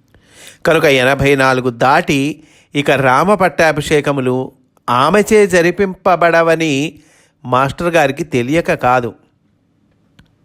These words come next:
జరిపింపబడునవైనచో వారు సూటిగా ఆ విషయమును తెలిపెడివారు. మరియు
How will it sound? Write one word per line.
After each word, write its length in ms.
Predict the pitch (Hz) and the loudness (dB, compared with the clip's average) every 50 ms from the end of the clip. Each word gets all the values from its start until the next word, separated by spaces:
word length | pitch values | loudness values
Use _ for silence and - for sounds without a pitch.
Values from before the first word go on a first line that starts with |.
| _ _ _ _ _ _ _ _ _ _ _ _ _ - - _ _ _ _ _ _ _ _ _ _ _ _ _ _ _ - | _ _ _ _ _ _ _ _ _ _ _ _ _ -20 -20 _ _ _ _ _ _ _ _ _ _ _ _ _ _ _ -14
జరిపింపబడునవైనచో 1800 | 131 120 - 160 165 190 180 214 220 214 202 - 233 220 208 180 196 196 196 202 208 208 208 208 208 202 208 214 214 - - 202 170 165 180 220 - - | -6 -2 0 0 0 0 0 -2 -4 -4 -4 -2 -2 0 0 0 0 0 0 0 0 0 0 0 0 0 0 -2 -2 0 2 2 4 4 2 0 -4 -4
వారు 220 | - 147 143 143 135 | -2 0 0 0 -2
సూటిగా 760 | 127 - - 147 151 170 156 196 185 170 180 185 202 202 - | -6 -8 -8 -8 -8 -6 -6 -4 -2 0 2 2 0 0 0
ఆ 120 | - 143 143 | 0 0 0
విషయమును 460 | 135 135 131 - 170 170 175 185 185 | 0 -4 -6 -6 -6 -6 -6 -8 -6
తెలిపెడివారు. 680 | 151 160 143 139 143 143 151 135 135 123 120 113 92 - - _ _ _ _ _ _ _ _ _ _ _ _ _ _ _ _ _ _ _ _ - | -4 -2 -2 -2 -2 -4 -4 -2 0 0 0 -2 -2 -6 -12 _ _ _ _ _ _ _ _ _ _ _ _ _ _ _ _ _ _ _ _ -8
మరియు 560 | 127 127 131 123 120 123 123 127 131 160 - | -4 -2 0 2 2 2 2 2 2 0 -2